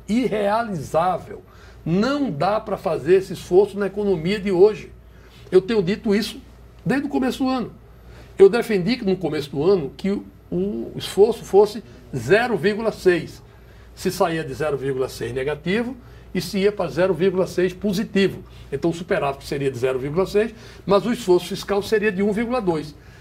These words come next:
Agora eu já defendo zero ponto quatro, porque o quadro econômico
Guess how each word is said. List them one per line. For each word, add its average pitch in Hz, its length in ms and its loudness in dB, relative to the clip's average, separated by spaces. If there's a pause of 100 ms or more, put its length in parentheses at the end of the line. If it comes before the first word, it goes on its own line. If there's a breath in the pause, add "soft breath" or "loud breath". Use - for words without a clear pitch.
(160 soft breath)
Agora 240 680 4
eu 214 140 8
já 214 160 0
defendo 226 540 -2
zero 226 240 2
ponto 247 300 -6
quatro, 208 380 4 (400 loud breath)
porque 202 200 0
o 233 100 0
quadro 214 340 2
econômico 208 520 2